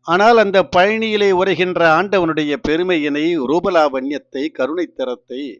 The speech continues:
பல பாடல்களில் பாம்பன் சுவாமிகள் பதிவு செய்துள்ளார்.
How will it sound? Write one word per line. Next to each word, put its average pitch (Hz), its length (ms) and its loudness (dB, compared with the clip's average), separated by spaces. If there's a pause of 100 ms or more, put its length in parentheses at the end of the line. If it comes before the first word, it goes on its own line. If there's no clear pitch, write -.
பல 165 260 2
பாடல்களில் 170 600 0
பாம்பன் 147 360 -2
சுவாமிகள் 120 520 -10
பதிவு 120 280 -8
செய்துள்ளார். 101 600 -18